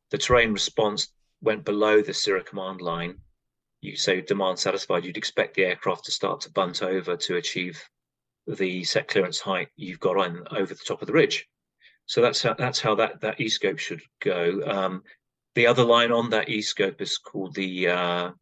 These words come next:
the cram, which is clearance range ahead monitor.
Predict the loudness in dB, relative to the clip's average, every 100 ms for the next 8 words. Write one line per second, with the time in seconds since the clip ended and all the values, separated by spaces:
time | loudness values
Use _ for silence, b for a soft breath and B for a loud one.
0 | _ _ -12 -2 0 2 0 -4 -6 -6
1 | 0 4 4 0 0 0 0 -4 -10 -8
2 | -6 -6 -4 -4 -4 -4 -6